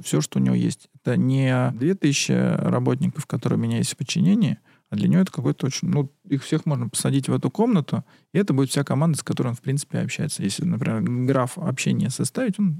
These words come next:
достаточно небольшой. Вот, а, и для него тоже общение с этой командой в целом, оно, на самом деле,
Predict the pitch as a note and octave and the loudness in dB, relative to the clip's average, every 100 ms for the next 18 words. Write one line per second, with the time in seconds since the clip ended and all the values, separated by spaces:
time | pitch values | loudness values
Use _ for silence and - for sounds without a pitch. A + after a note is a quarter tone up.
0 | D#3 B2+ - - - A#2+ B2+ C3+ C3+ - | -4 -6 -4 -6 -2 0 0 0 -2 -4
1 | D#3 - - - - - - - _ _ | -6 -8 -20 -20 -20 -20 -20 -20 _ _
2 | - B2+ C3+ B2 A#2 A#2 A#2+ A#2+ A2+ A2+ | -2 0 2 0 0 0 2 2 2 2
3 | A2 A2 G#2+ - - A#2+ B2 B2+ B2+ C3 | 2 0 0 -2 -4 -2 0 2 2 4
4 | F#3+ G3 D#3 A#2 A2 D#3+ D#3+ - C#3 - | 2 2 2 0 0 2 2 0 -2 -4
5 | - - C#3+ F3+ - - D#3 C#3 A#2 B2 | -2 0 2 2 0 -2 0 2 2 2
6 | A#2 A2 B2 B2 A#2 A#2+ A#2 A#2 A#2+ | 0 0 -2 -2 0 0 0 0 -2